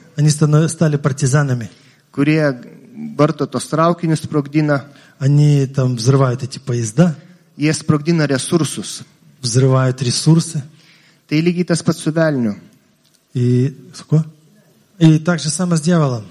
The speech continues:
Speaker 2: Jėzus velnią nugalėjo.
Speaker 1: Иисус, он победил дьявола.
Speaker 2: Iš principo, jis viską atliko iki galo.
Speaker 1: На самом деле он всё сделал до конца.
Speaker 2: Bet mūsų gyvenime,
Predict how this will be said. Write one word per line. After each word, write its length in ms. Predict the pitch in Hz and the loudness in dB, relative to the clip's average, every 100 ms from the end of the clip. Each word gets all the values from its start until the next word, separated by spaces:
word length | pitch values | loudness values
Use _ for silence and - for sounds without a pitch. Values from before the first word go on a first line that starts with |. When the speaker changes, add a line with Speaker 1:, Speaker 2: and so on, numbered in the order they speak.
| - - - | -20 -20 -4
Speaker 2:
Jėzus 560 | 147 180 170 170 - - - | 2 2 4 0 -2 -12 -6
velnią 340 | 147 160 160 | -2 2 2
nugalėjo. 560 | 151 143 139 139 117 98 - - _ | 2 2 2 2 0 -4 -10 -20 _
Speaker 1:
Иисус, 480 | 160 - 202 175 - | -2 4 4 4 2
он 100 | 147 | -2
победил 400 | 151 143 156 160 | -2 0 2 2
дьявола. 560 | 160 185 156 120 98 _ _ _ _ _ - - | 2 2 0 -4 -10 _ _ _ _ _ -20 -6
Speaker 2:
Iš 180 | 160 - | -4 0
principo, 400 | 175 170 - 156 | 2 2 0 -2
jis 140 | - | 0
viską 260 | 160 - 143 | -4 -2 -4
atliko 320 | 127 147 139 | -2 -2 -2
iki 160 | 127 123 | -4 -2
galo. 400 | 131 127 107 92 _ _ - | -2 -2 -6 -14 _ _ -2
Speaker 1:
На 180 | 151 | 2
самом 260 | 151 175 170 | 4 4 2
деле 200 | 165 165 | 2 2
он 100 | 156 | 2
всё 420 | - - 156 151 | -2 2 4 4
сделал 480 | 147 - 147 151 143 | 0 -4 -2 0 -2
до 120 | 131 | -4
конца. 540 | 131 131 123 143 123 - _ _ _ _ _ | -4 -4 -2 -4 -6 -10 _ _ _ _ _
Speaker 2:
Bet 440 | - 156 156 151 - | -2 0 0 -2 -6
mūsų 380 | 160 190 - 160 | 2 4 4 0
gyvenime, 720 | 139 147 185 208 143 139 | 0 0 0 0 0 0